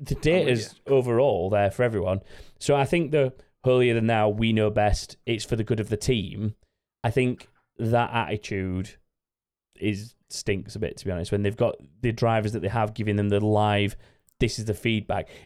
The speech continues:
Speaker 1: In the same way that Red Bull were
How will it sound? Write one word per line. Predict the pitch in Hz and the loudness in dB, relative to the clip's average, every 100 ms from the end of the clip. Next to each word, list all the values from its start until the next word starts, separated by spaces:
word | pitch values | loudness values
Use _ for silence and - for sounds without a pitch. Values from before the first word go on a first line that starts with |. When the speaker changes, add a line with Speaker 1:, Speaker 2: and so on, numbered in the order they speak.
| - | -2
Speaker 1:
In | 156 | 0
the | 160 | 0
same | 151 165 170 156 | 0 2 2 2
way | 160 151 107 101 | 0 2 2 2
that | 113 110 - _ _ _ _ _ _ _ _ - | 2 0 0 _ _ _ _ _ _ _ _ -4
Red | 120 147 123 - | 0 2 0 -2
Bull | 90 101 117 - _ _ _ _ _ _ _ _ _ _ _ _ _ _ _ _ _ | 0 2 0 -4 _ _ _ _ _ _ _ _ _ _ _ _ _ _ _ _ _
were | 117 113 110 110 104 107 | 2 4 4 4 4 2